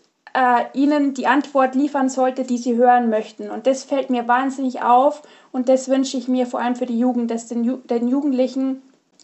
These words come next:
jungen Erwachsenen, aber auch Kindern ehrlich zugehört wird und einfach auch m-, eine Möglichkeit gegeben wird, mal was zu erreichen und einfach was zu verändern.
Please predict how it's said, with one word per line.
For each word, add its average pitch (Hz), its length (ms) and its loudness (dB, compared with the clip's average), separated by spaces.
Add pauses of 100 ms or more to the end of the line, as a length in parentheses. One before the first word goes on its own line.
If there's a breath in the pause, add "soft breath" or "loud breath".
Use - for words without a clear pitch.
(280)
jungen 262 260 2
Erwachsenen, 233 720 0
aber 233 260 2
auch 220 140 -2
Kindern 262 540 2 (400 loud breath)
ehrlich 262 380 2
zugehört 247 560 2
wird 233 240 0
und 233 160 -2
einfach 233 480 -2 (240 soft breath)
auch 240 160 -2
m-, 233 460 2
eine 233 100 2
Möglichkeit 247 560 0
gegeben 226 500 -2 (280)
wird, 220 420 -4 (720)
mal 226 260 -4
was 233 180 -6
zu - 100 -8
erreichen 220 520 0
und 214 240 -8
einfach 220 400 -8 (460 soft breath)
was 254 160 -6
zu - 80 -12
verändern. 196 500 -4